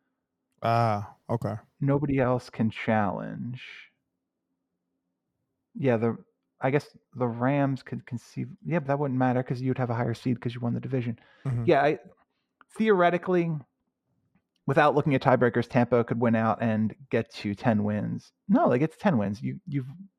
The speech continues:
Speaker 2: it's, it's impossible. You can't play the Cowboys in the first round.
Speaker 1: Got it. Well, still won't see much.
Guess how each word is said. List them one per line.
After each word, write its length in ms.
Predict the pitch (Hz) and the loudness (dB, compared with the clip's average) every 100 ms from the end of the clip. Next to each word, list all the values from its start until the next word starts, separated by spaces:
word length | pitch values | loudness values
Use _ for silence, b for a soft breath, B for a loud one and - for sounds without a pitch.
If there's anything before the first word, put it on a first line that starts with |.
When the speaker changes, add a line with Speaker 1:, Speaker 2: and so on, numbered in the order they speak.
| - | -10
Speaker 2:
it's, 160 | 139 120 - | -8 -8 -10
it's 260 | 117 143 147 | -8 -8 -4
impossible. 440 | 135 117 104 104 | 4 4 4 -2
You 60 | 110 | -2
can't 180 | 113 107 | -2 0
play 120 | 101 | -2
the 60 | |
Cowboys 380 | 117 - - 113 | -2 -6 -4 -8
in 60 | - | -10
the 60 | |
first 220 | - 113 - | -8 -10 -8
round. 240 | 113 131 _ _ _ _ | -10 -10 _ _ _ _
Speaker 1:
Got 180 | 117 113 | -2 0
it. 100 | 117 _ _ - | -2 _ _ 0
Well, 300 | 120 113 - | 2 2 -2
still 280 | - - 226 | -4 6 8
won't 160 | 170 131 | 8 4
see 160 | - | 0
much. 500 | 123 120 98 - - | 0 0 -2 -6 -14